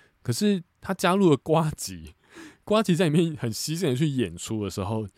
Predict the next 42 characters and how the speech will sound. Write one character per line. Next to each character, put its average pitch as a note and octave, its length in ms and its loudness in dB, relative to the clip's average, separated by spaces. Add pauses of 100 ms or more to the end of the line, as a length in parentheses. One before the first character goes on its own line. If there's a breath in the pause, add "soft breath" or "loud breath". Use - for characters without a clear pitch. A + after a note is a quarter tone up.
(240 soft breath)
你 D#3+ 120 0
就 A3+ 140 0
觉 F3 120 4
得 F3+ 160 4 (280 soft breath)
这 D4+ 120 0
广 D#3+ 140 -2
告 G3 120 0
也 D3 40 0
太 G3+ 140 -2
好 B2 140 -4
笑 D3+ 180 0
了 B2+ 60 0
吧？ G#2+ 220 -4
你 A2 60 -4
就 F3+ 160 0
开 G3 120 -2
始 C3+ 220 -2
把 G#2 200 -6
你 A2+ 120 -4
的 G2+ 300 -4 (120)
注 D3+ 220 2
意 D3+ 80 2
力 D3 180 4
focus C3+ 520 -2
在 A2+ 140 -2
这 A2+ 120 -6
个 G#2+ 140 -6
影 E2+ 100 -8
片 F#2+ 220 -6
上 F2 160 -6
面， F2 180 -8
你 F2+ 80 -8
会 C#3 120 2
把 F#2 180 -6
这 A#2+ 80 -4
个 A#2 60 -2
广 F2+ 160 -8
告 G#2+ 120 -2
把 E2 140 -8
它 E2+ 80 -10
看 E2+ 280 -8
完。 C#2+ 160 -16